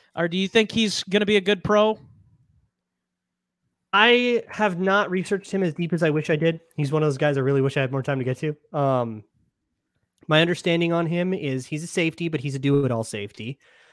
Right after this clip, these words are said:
Speaker 2: You know, some guys are safeties that need to be up top and just need to play your half field thing, and that's how they do.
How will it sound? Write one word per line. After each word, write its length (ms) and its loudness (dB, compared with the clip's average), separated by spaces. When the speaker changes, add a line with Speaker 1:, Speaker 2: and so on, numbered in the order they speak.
Speaker 2:
You 80 -6
know, 120 -2
some 240 -2
guys 240 4
are 60 -2
safeties 440 -2
that 160 -4
need 160 -4
to 60 -4
be 140 -4
up 120 -4
top 320 0
and 80 -8
just 180 -10
need 160 -6
to 60 -12
play 200 -2
your 140 0
half 260 -2
field 340 -6
thing, 220 -6
and 80 -14
that's 180 -12
how 100 -4
they 120 -4
do. 280 -4